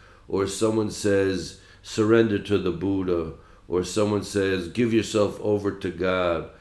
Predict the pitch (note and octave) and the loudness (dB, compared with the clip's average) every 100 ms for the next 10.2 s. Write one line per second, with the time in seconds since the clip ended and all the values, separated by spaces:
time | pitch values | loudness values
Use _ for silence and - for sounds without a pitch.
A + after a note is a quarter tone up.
0 | - - F2 F2 - G#2 G2+ F#2+ - G2 | -20 -6 -4 -2 0 2 2 -2 -2 0
1 | F#2+ F#2 D#2+ - - - - - - - | 2 -2 -6 -14 -20 -20 -20 -20 -20 -4
2 | A2+ B2 A#2+ - - A2+ G#2+ G#2+ - - | 0 0 0 -12 -2 0 2 0 -2 -2
3 | G#2 F2+ G2+ G2 G2+ F2 - G#2+ G2 F#2 | -2 0 -2 -2 -2 -4 -2 2 2 0
4 | - - - - _ - - - - - | -4 -18 -20 -20 _ -20 -20 -20 -20 -20
5 | - - - - - _ _ - A#2+ B2+ | -20 -20 -20 -20 -20 _ _ -2 2 2
6 | - - - - - - - - _ - | 0 -10 -18 -20 -20 -20 -20 -20 _ -20
7 | _ - _ _ - A2 G2 C3 C3 C3+ | _ -20 _ _ -18 -16 0 4 4 2
8 | G2 D#2+ C3 B2+ A#2+ A2+ G2+ G2+ G2+ G2 | -6 0 4 6 6 6 4 4 2 4
9 | A2+ A2+ - G#2+ G2+ G2+ G2 F#2+ F#2+ F#2 | 4 4 2 2 2 2 0 0 -2 0
10 | F2 F2 | -2 -4